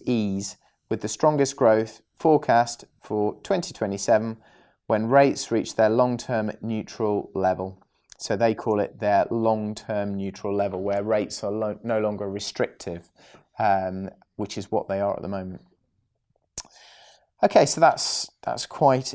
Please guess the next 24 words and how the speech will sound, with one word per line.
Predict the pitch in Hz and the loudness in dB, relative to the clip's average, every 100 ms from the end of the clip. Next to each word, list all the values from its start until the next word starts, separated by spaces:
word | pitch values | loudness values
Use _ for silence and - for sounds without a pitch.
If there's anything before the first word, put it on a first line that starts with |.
| - | -4
interesting, | 123 - 113 110 - 123 135 113 110 | -4 -4 -6 -6 -4 -4 -6 -10 -6
uh, | 113 110 110 - | -4 -2 -2 -2
and | 107 113 | -2 0
they | 113 | 0
expect | - - - 104 - - | -2 -2 2 2 0 -6
London | 123 117 110 107 104 | 0 0 0 -4 -6
to | - 110 104 101 98 _ - - | -8 -6 -4 -4 -8 _ -20 -14
suffer | - 120 - 107 | -2 0 0 -4
the | 104 | -4
biggest | 104 104 - | -2 -4 -6
house | - 104 - | -4 -4 -4
price | - 104 - | -4 -4 -4
falls. | - 160 202 214 - - - - - | 0 2 0 -4 -12 -20 -20 -10 0
Um, | 117 113 110 110 113 - - | 2 4 2 0 -2 -8 -6
well, | 143 131 - _ | -2 -2 -4 _
you | 127 | -10
know, | 123 123 | -4 -2
they | |
had | 127 127 | 0 0
the | 127 | 0
biggest | 127 120 | -2 -2
growth, | - 135 135 - | 4 4 4 -4
didn't | 120 | -6
they? | 98 98 | -6 -8